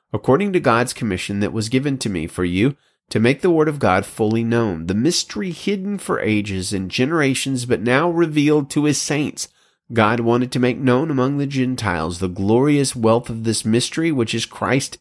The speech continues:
in you, the hope of glory. We proclaim him, warning and teaching everyone with all wisdom, so that we may present everyone mature in Christ.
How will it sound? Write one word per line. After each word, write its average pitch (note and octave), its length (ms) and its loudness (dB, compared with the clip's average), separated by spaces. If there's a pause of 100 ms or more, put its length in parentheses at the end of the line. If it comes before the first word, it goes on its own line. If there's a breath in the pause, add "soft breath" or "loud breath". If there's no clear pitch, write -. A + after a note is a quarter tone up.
in E3 260 -2
you, F2+ 380 0
the G2+ 160 4
hope G#2 260 2
of A2 140 -6
glory. A2+ 440 4 (100)
We A#2 280 4
proclaim C#3 1200 -2
him, E2 340 -4 (380)
warning B2 360 4
and E3+ 140 0
teaching B2 380 0
everyone A#2+ 400 0
with A#2+ 100 0
all B2+ 220 2
wisdom, G#2+ 400 0
so A2+ 140 0
that G#2 120 2
we A#2+ 120 0
may B2 200 2
present B2 540 0
everyone G2 560 0
mature A#2+ 480 0
in G2+ 180 -2
Christ. G2 520 -4